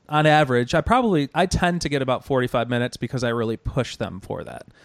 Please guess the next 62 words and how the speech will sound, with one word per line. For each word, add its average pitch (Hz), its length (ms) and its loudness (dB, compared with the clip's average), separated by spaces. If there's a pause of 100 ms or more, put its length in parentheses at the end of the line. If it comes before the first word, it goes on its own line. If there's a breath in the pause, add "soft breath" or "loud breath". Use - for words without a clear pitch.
(260 soft breath)
You 131 120 0
know, 120 340 4
um, 117 380 0
sometimes 151 380 2
I 123 80 2
even 113 240 -4
do 123 160 0
push - 240 -4
them 120 120 -4
a 113 40 -4
little 107 200 -4
bit 104 120 -8
more, 110 440 -2
you 117 100 -4
know 117 80 2
what 113 80 2
I 110 60 0
mean? 113 240 0
And 110 100 -4
I 110 80 -4
get, 107 160 -6 (180)
I 113 80 -10
get 110 200 -10
even 113 200 -8
an 107 120 -8
hour. 110 260 0
I 110 60 -2
wanna 123 200 2
have 123 160 0
the - 80 -10
most 123 360 0
amount 117 220 -2
of 110 60 -10
time 113 220 -4
with 107 100 -8
the 107 80 -10
couple. 104 540 -6 (260)
I 110 60 -6
would 110 100 -2
rather 110 200 -2
have 107 140 -6
less 110 260 -4
time 104 220 -6
with 107 100 -4
wedding 101 280 -4
party 104 260 -6
and 101 120 -6
less 107 180 -6
time 101 240 -6
with 101 100 -6
family 101 340 -6
portraits, 101 420 -8
but 95 120 -10
I 95 60 -8
still 104 220 -6
need 98 160 -12
a 95 40 -12
certain 101 280 -8
amount 98 160 -10
of 95 60 -10
time. 101 200 -12
But 98 180 -8